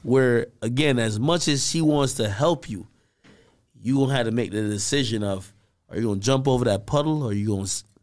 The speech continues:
just sit there and play? And I think he knows, he, he, he knows if you could do everything again, you would have, you would have made the choice for the people, but you can't.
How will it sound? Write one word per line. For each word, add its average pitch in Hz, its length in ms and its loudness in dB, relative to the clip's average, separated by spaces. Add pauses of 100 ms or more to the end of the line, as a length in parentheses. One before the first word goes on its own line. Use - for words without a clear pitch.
(320)
just - 420 -8
sit - 200 -6
there 101 140 -2
and 92 100 -4
play? - 340 -8 (560)
And 107 100 -4
I 104 80 0
think 107 300 0
he 135 160 -2
knows, 147 360 4 (200)
he, 180 220 0
he, 139 180 2
he 196 200 0
knows 196 400 4 (1080)
if 165 140 2
you 208 140 8
could 233 200 0
do 190 180 8
everything 196 400 4
again, 160 460 2 (140)
you 147 180 2
would 147 80 6
have, 139 180 2
you 120 340 0
would 180 80 8
have 139 200 2
made 165 320 2
the 156 80 2
choice 156 380 2
for 165 260 2
the 120 80 -2
people, 107 280 -4
but 95 120 -4
you 92 80 -8
can't. - 420 -6